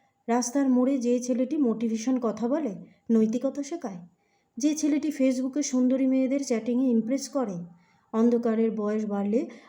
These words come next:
Google-এ সার্চ করে ডাব্লিউ ডাব্লিউ ডাব্লিউ ডট আশক্তিমোহ।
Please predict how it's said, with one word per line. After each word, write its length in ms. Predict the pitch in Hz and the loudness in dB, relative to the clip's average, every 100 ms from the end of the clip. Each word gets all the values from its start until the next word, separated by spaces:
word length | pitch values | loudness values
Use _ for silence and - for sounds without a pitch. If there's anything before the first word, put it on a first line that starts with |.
| - | -4
Google-এ 460 | 208 214 226 214 285 | 0 2 2 2 0
সার্চ 360 | - 208 202 - | -2 -6 -6 -6
করে 260 | 208 208 | -4 -4
ডাব্লিউ 280 | 202 196 208 | -4 -4 -4
ডাব্লিউ 320 | 196 190 220 | -4 -4 -4
ডাব্লিউ 180 | 214 214 | -4 -6
ডট 160 | 220 - _ - | -8 -16 _ -12
আশক্তিমোহ। 920 | 226 - 262 - 254 254 233 202 | -10 -8 -10 -6 -2 -2 -2 -6